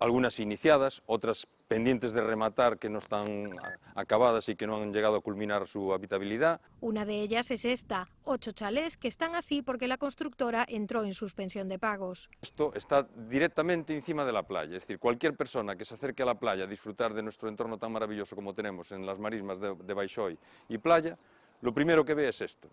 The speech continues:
Speaker 1: Parece como algo hecho adrede para que quede mal.
Speaker 2: Y de la playa nos vamos al centro de Miño.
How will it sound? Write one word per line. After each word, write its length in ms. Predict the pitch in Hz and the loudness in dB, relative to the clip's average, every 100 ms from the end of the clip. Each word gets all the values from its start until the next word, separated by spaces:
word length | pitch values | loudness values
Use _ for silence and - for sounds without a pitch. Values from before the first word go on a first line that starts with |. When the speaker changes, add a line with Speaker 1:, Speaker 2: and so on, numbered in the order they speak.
| _ | _
Speaker 1:
Parece 460 | 101 120 - 135 123 - _ - | -2 -2 0 0 0 -6 _ -8
como 260 | 107 120 | 0 2
algo 240 | 123 120 123 | 4 4 2
hecho 300 | - 123 - - - - | 0 -4 -4 -12 -20 -4
adrede 440 | 107 113 139 135 127 | 0 2 4 2 2
para 240 | 113 98 | 0 0
que 100 | 95 | -2
quede 220 | 110 101 | -4 -2
mal. 220 | 87 64 - | -4 -8 -10
Speaker 2:
Y 120 | - 202 | -10 -4
de 100 | 214 | 0
la 100 | 262 | 0
playa 380 | 262 220 226 | 0 0 0
nos 180 | 226 202 | -2 -2
vamos 360 | 220 240 247 240 | -2 0 -2 -4
al 120 | 214 | -4
centro 320 | 240 254 277 | -2 -2 0
de 100 | 233 | 0
Miño. 420 | 240 247 220 190 | 2 2 2 -2